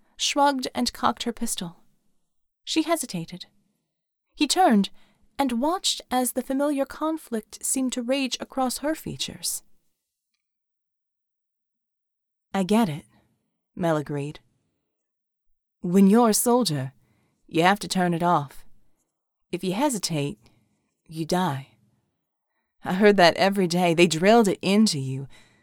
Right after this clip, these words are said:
'cause you don't enlist ready to do any of this. At the beginning, I just wanted to help people. I didn't think I'd have to make decisions like this, or point a gun at an enemy and turn him into a stain on the battlefield.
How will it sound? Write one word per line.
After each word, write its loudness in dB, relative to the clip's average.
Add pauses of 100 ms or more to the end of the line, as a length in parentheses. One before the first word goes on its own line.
(140)
'cause 4
you 2
don't 0
enlist -2
ready 2
to -8
do -2
any -2
of -6
this. -8 (1300)
At 0
the -8
beginning, 0 (760)
I 2
just -2
wanted 2
to -2
help 0
people. -12 (1160)
I 4
didn't -2
think 2
I'd 2
have 0
to -2
make 0
decisions 0
like -4
this, 0 (680)
or 4
point 2
a -2
gun 2
at 0
an -4
enemy 4
and 0
turn 0
him 4
into -2
a -2
stain 0
on -2
the -4
battlefield. -4